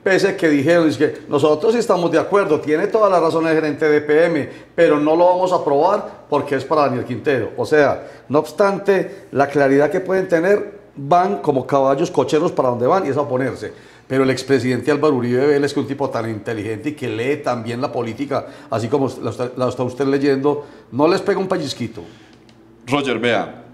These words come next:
Speaker 2: yo he hablado mucho con el presidente de este tema. Inclusive yo le hacía una reflexión.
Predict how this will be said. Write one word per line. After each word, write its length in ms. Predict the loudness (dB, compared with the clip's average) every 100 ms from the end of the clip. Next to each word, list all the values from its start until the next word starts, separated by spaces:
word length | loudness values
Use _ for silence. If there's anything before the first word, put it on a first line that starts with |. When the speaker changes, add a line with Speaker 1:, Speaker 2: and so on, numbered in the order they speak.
| -20 -10
Speaker 2:
yo 320 | -6 -4 -2
he 80 | -2
hablado 340 | -2 -4 -4
mucho 260 | -8 -10 -12
con 140 | -14
el 60 | -12
presidente 580 | -12 -10 -10 -12 -8 -8
de 60 |
este 200 | -8 -10
tema. 340 | -10 -10 -10 -18 -20 _ -20
Inclusive 520 | -14 -10 -6 -6 -6
yo 80 | -6
le 100 | -6
hacía 140 | -6
una 160 | -10 -10
reflexión. 600 | -12 -12 -12 -10 -10